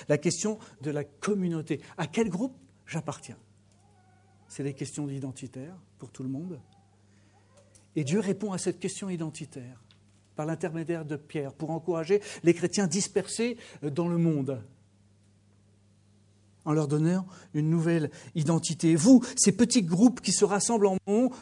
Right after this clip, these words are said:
vous êtes mon peuple qui m'appartient en propre, à lui,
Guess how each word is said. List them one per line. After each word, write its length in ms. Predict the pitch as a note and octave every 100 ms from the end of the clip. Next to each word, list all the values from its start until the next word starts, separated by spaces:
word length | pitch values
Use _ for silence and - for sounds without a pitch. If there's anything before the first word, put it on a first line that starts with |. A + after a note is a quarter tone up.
| -
vous 280 | F#3 B3+ A#3
êtes 160 | B3+
mon 240 | F#3+ A#3 B3
peuple 480 | B3 D4 D4 B3+ A3+
qui 200 | - A3+
m'appartient 600 | A#3 B3 C4 - - C#4 C#4 - - -
en 140 | G3
propre, 500 | F3+ - C#4+ C#4 - -
à 100 | A#3+
lui, 300 | C#4 C#4+